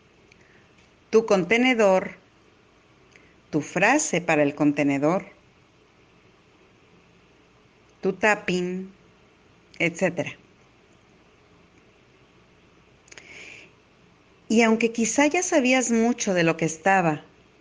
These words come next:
en esta información, decidiste no solo escucharlo,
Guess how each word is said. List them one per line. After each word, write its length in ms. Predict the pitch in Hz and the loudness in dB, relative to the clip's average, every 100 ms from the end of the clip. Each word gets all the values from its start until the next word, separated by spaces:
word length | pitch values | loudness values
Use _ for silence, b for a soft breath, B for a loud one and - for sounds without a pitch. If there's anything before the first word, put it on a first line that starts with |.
| _ | _
en 140 | 165 175 | 0 2
esta 200 | 180 226 | 0 -4
información, 1000 | 226 - 175 156 151 - 156 156 220 262 _ _ _ _ B B - | -4 -2 0 0 0 0 2 2 0 -10 _ _ _ _ B B -2
decidiste 640 | 214 208 240 262 269 330 | 0 2 2 2 2 4
no 120 | 302 | 4
solo 480 | 311 - 285 277 277 | 4 0 0 2 2
escucharlo, 1000 | 277 - - 196 - 214 208 196 170 151 | 2 0 -4 -4 -4 -2 0 0 -2 -2